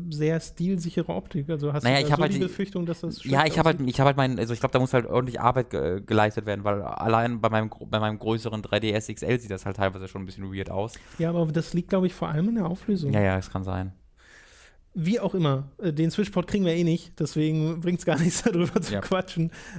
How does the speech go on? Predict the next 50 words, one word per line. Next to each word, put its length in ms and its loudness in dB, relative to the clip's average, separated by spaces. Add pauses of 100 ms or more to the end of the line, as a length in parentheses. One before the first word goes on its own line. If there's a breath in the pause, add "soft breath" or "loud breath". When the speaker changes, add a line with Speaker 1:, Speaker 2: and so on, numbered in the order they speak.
Speaker 1:
Äh, 280 2
ich 140 -6
bin 160 2
sehr 160 2
gespannt, 420 -2 (340)
wie 400 -2
das 340 0
nächste 340 -2
richtige 260 -4
Pokémon 320 -2
aussehen 460 -2
wird, 100 0
was 160 0
Speaker 2:
Same. 40 -2
Speaker 1:
sie 60 0
ja 220 2
wahrscheinlich 800 -2 (260 soft breath)
im 100 -2
nächsten 240 -2
Jahr 140 0
schon 360 -2 (560 loud breath)
zeigen 260 0
werden. 200 -4
Speaker 2:
Ich 140 -4
hoffe 260 2
wirklich, 280 0
es 100 -8
ist 140 -12
was 140 -8
Neues. 300 -8
Also 160 2
ich, 240 -2 (520)
ich 200 0
will 80 4
nicht, 200 0
dass 120 -4
sie 260 2
revolutionieren, 600 0
was 140 -2
Pokémon 340 -2
ist. 220 -8
So, 160 -2
ich 120 -4
will 100 0
nicht, 180 -4
dass 100 -6
sie 80 -8
jetzt 120 -4
alles 240 2
ändern, 360 0